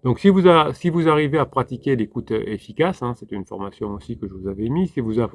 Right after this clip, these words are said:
arrivez à pratiquer la super empathie, c'est aussi une formation que vous avez dans le catalogue, vous aurez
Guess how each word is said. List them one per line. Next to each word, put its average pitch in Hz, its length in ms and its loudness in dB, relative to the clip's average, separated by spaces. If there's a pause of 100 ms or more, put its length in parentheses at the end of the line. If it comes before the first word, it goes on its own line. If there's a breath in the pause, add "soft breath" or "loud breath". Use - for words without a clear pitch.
(140)
arrivez 120 340 0
à 113 60 -2
pratiquer 123 520 -4 (340 loud breath)
la 110 100 -8
super 110 340 -6
empathie, 117 400 -4
c'est 123 180 -8
aussi 127 140 -8
une 98 80 -10
formation 107 480 -6
que 98 80 -12
vous 95 160 -10
avez 98 160 -10
dans 95 100 -10
le 95 80 -14
catalogue, 143 560 -2 (380 loud breath)
vous 135 180 2
aurez 139 400 6